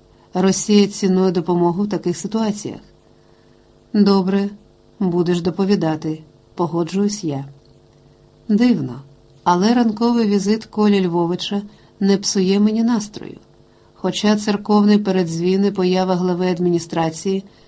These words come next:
речі діаметрально протилежні. Але новина, яку приніс Коля Львович, видається мені цікавою,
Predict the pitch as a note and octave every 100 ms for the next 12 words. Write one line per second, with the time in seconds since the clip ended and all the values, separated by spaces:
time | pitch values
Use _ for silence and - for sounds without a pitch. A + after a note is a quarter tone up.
0 | _ - F#3+ F#3 F3+ - G#3 G#3 F#3+ F3+
1 | F3+ F3 F3 F3+ G3 G#3+ A3+ G#3 D3 A#2+
2 | - - _ _ _ _ _ _ - F#3+
3 | G#3+ C#4 C4+ B3 A#3 A3 A#3 B3 A3+ G#3+
4 | A3 G#3 G3+ G#3 A3+ - G#3 F#3+ F3+ F3
5 | F3 F#3+ G#3 G3 F#3+ F3+ E3+ E3 - G3
6 | G3+ G#3 A#3 C#4 A#3+ C3+